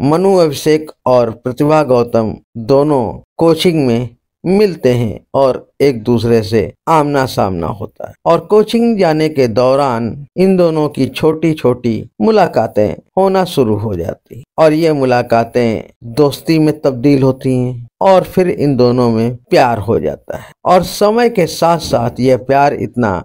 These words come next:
बढ़ जाता है कि बात शादी तक आ जाती है। वैसे इन दोनों के घर वालों को इस बारे में कोई भी जानकारी नहीं थी कि उनके बच्चे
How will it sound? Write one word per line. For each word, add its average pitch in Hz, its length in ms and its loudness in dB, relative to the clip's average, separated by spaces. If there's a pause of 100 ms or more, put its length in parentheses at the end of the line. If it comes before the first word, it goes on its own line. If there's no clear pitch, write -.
(160)
बढ़ 151 320 4
जाता 127 400 0
है 117 500 -4
कि 120 100 0
बात 127 480 -2 (300)
शादी 170 500 2 (340)
तक 113 220 0 (380)
आ 127 140 2
जाती - 480 -6
है। 151 180 -16 (160)
वैसे 196 400 4 (520)
इन 160 200 0
दोनों 170 340 2
के 143 220 0
घर 117 240 0
वालों 135 380 2
को 107 200 -2 (280)
इस 165 220 0
बारे 127 320 2
में 120 200 -2
कोई 139 320 2
भी 113 360 -2 (220)
जानकारी 104 720 0
नहीं - 340 -8
थी - 320 -20 (160)
कि 123 60 0
उनके 120 400 2
बच्चे 117 480 0